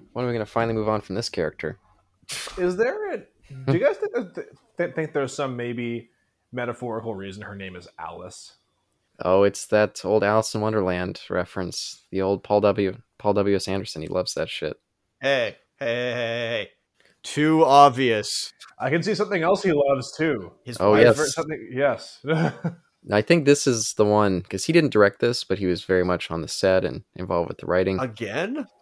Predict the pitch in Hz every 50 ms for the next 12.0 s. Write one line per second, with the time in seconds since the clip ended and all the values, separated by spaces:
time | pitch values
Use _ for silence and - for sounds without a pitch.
0 | _ - 110 104 104 101 - 147 127 104 110 110 110 - - 190 180 175 185 202
1 | - 175 - 208 180 165 180 - 170 - 247 - - 82 80 - 76 71 - -
2 | - _ _ _ _ _ _ - 110 107 98 - - _ _ _ _ - 131 87
3 | 87 92 - - 98 92 90 95 101 _ _ _ _ - - - - 95 92 90
4 | - - 87 85 85 - 90 - - - 87 82 160 - _ _ _ _ _ _
5 | _ _ _ _ _ - - 165 175 156 147 135 - - 156 156 160 160 - 151
6 | 170 156 127 95 - _ _ - - 151 143 147 135 143 151 160 156 139 _ _
7 | - - 160 131 147 127 127 117 104 98 104 110 143 170 185 208 220 240 233 233
8 | _ _ - - 185 190 214 196 - - 208 220 233 247 214 143 120 117 110 104
9 | 104 101 101 - _ _ _ _ _ _ _ _ _ _ _ _ _ _ - -
10 | 117 120 117 117 117 117 117 - 117 117 - 170 165 147 120 110 - - - 110
11 | 107 104 95 - 95 90 90 90 85 80 78 82 82 - - - - - -